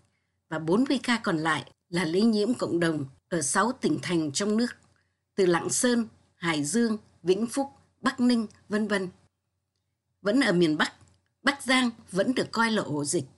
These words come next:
Bốn khu công nghiệp tại đây đã ngưng hoạt động và các biện pháp giãn cách xã hội được áp dụng nghiêm ngặt. Thành phố Bắc Ninh cũng tạm thời đóng cửa tất cả các doanh nghiệp được cho là không thiết yếu.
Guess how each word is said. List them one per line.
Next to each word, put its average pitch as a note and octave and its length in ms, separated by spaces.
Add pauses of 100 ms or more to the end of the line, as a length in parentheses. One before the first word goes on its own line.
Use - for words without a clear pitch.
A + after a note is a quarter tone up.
(520)
Bốn A#3+ 240
khu C#4 160
công C4 220
nghiệp F3+ 200
tại D3+ 140
đây A#3 240
đã F#3+ 100
ngưng B3 260
hoạt D#3+ 220
động D#3+ 200 (480)
và D#3+ 160
các - 140
biện F#3 200
pháp B3+ 200
giãn G3 280
cách B3+ 200
xã - 180
hội E3+ 320 (200)
được E3 200
áp - 180
dụng F3 220 (140)
nghiêm G#3+ 220
ngặt. E3+ 120 (1200)
Thành G3 140
phố G#3 160
Bắc - 180
Ninh C4+ 240
cũng - 180
tạm F3+ 280
thời F3 220
đóng F3+ 220
cửa E3+ 180
tất B3+ 300
cả E3+ 220
các A3 140
doanh A#3+ 260
nghiệp F#3 200 (400)
được E3 220
cho A3+ 240
là F3 160
không A3 300
thiết B3 220
yếu. G#3 340